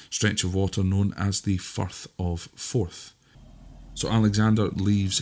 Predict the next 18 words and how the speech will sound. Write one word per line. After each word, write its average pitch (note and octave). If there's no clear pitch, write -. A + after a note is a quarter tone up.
Edinburgh G2
Castle G#2
on G2+
that G2+
night. G#2
It's -
blowing G#2
a G#2+
hoolie G#2+
outside, F2+
as F2
we F#2
would F2
say F2+
in F2
Scotland. F2
Uh, F#2+
the F2+